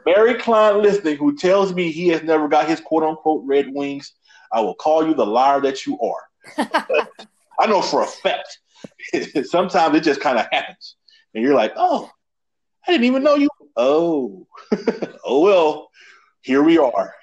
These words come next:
Speaker 1: So it's not like we're, it, it hasn't been explored, and we're all, we've experienced
Speaker 2: Yeah.
Speaker 1: things before. I know.
Speaker 2: I
Speaker 1: So.
Speaker 2: Yeah, well, I think I was on the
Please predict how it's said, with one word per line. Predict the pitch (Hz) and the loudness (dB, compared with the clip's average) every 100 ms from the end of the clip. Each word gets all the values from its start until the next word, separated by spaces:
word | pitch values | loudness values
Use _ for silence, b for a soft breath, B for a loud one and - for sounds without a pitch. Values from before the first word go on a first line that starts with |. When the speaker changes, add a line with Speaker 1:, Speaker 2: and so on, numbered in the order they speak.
| - - | -20 -12
Speaker 1:
So | - 135 113 107 98 - | -2 2 2 0 -4 -6
it's | 139 135 | -4 -2
not | 151 175 | -2 0
like | 175 143 127 | 0 0 0
we're, | 127 110 - - | 0 -2 -6 -6
it, | 123 123 | -4 -2
it | 117 | -2
hasn't | 123 117 110 107 | -2 -2 -2 -8
been | 98 | -10
explored, | 90 - - 101 95 95 | -14 -18 -12 -8 -8 -10
and | 120 | -6
we're | 156 | -2
all, | 123 101 - - _ _ _ _ | -2 -4 -8 -14 _ _ _ _
we've | 165 185 135 | -6 -4 -4
experienced | - - 202 208 92 90 | -8 -16 -18 -20 -20 -20
Speaker 2:
Yeah. | 95 | -18
Speaker 1:
things | 95 | -18
before. | - - - | -20 -14 -10
I | 113 | -8
know. | 110 107 | -8 -8
Speaker 2:
I | 240 - _ _ _ _ _ | -10 -18 _ _ _ _ _
Speaker 1:
So. | - - - _ _ _ _ _ _ _ _ - | -20 -20 -20 _ _ _ _ _ _ _ _ -18
Speaker 2:
Yeah, | 262 233 | -16 -14
well, | 233 254 | -14 -14
I | 269 | -16
think | 302 247 | -20 -20
I | 254 | -20
was | 269 240 | -20 -20
on | |
the | 247 | -20